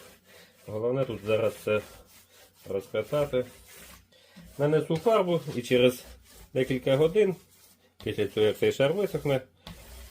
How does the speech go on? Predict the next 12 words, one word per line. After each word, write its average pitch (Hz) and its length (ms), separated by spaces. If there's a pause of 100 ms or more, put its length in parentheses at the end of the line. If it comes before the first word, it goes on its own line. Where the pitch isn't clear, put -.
(340)
буде 139 240
другий 92 440
шар 92 280 (340)
цієї 101 320
ж - 80 (100)
фарби. 85 340 (680)
Фарба 120 400
висохла, 123 500
зараз 123 280
беру 113 280
венеціанську 113 580
кільму 104 460